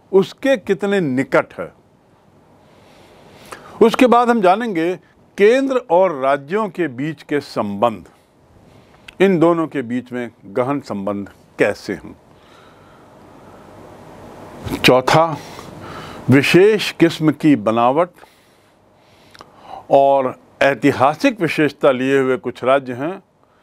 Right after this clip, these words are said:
उनके बारे में कुछ विशिष्ट प्रावधान किए गए,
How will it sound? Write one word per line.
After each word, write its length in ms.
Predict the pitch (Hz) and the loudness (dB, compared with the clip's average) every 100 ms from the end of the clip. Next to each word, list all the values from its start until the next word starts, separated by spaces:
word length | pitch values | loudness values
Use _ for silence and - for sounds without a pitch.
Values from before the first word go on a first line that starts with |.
| _ _ _ _ _ _ | _ _ _ _ _ _
उनके 360 | 196 233 269 262 | 2 2 4 4
बारे 300 | 160 160 180 | 4 2 0
में 140 | 175 156 | -6 -6
कुछ 240 | 175 123 | -8 -8
विशिष्ट 460 | 123 - 220 - 143 | -10 -6 -6 -6 -12
प्रावधान 600 | - 127 117 107 127 123 | -4 -2 0 -2 -4 -4
किए 280 | - 90 87 | -8 -10 -10
गए, 140 | 87 | -12